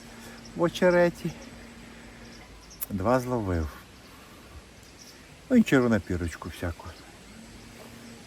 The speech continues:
Все, підписочка, лайк. Все, буду рватися десь на дику рибалку.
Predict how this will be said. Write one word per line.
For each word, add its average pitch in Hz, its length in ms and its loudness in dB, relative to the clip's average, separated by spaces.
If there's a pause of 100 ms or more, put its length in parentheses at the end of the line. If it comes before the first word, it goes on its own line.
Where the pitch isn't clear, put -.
(200)
Все, 202 260 4 (500)
підписочка, - 680 0
лайк. 160 280 4 (1160)
Все, 180 120 4
буду 160 280 8
рватися 143 480 8
десь 120 240 -2
на 117 100 4
дику 107 300 0
рибалку. 117 560 0